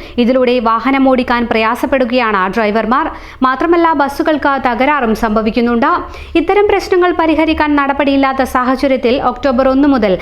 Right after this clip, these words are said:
ബസ്സുകൾ സ്റ്റാൻഡ് ഫീസ് നൽകില്ലെന്ന് വടകര പ്രൈവറ്റ് ബസ് ഓപ്പറേറ്റേഴ്സ് അസോസിയേഷൻ അറിയിച്ചിട്ടുണ്ട്.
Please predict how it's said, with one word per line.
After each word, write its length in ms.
ബസ്സുകൾ 480
സ്റ്റാൻഡ് 440
ഫീസ് 260
നൽകില്ലെന്ന് 680
വടകര 260
പ്രൈവറ്റ് 440
ബസ് 200
ഓപ്പറേറ്റേഴ്സ് 500
അസോസിയേഷൻ 560
അറിയിച്ചിട്ടുണ്ട്. 640